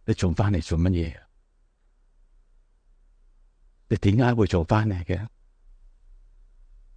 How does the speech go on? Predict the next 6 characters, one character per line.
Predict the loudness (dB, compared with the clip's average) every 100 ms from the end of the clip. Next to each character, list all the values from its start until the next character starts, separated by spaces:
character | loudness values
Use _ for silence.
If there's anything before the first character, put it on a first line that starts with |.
| -20 -20 -20 -20 -20 -20 -20 -20 -20 -20 -20 -20 -20 -20 -2
佢 | 2
嘅 | 2 2
回 | 0
答 | -2
就 | -2 -2
係： | -2 -6